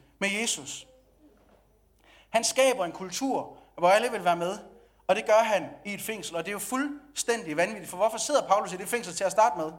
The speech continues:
Men det gør han, fordi han har forkyndt evangeliet. Hvorfor er det, at han måske skal henrettes lige om lidt? Jamen det gør han, fordi han har forkyndt evangeliet.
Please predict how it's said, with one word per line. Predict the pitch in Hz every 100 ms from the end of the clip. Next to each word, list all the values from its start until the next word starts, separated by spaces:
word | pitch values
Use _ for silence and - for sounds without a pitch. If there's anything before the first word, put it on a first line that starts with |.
| - _ _ _ _ _ _ -
Men | 254
det |
gør | 240
han, | 247 240
fordi | 247
han | 247
har | 233
forkyndt | 220 262 240
evangeliet. | 240 220 254 254 127 - _ _ -
Hvorfor | 254 240
er |
det, | 240
at |
han | 214
måske | 208 - 262
skal | 185
henrettes | 208 269 214 175
lige | 208
om | 196
lidt? | 190 - _ -
Jamen | 214
det | 226
gør |
han, | 240 247
fordi | 247
han | 233
har | 180
forkyndt | - 247
evangeliet. | 220 202 208 262 151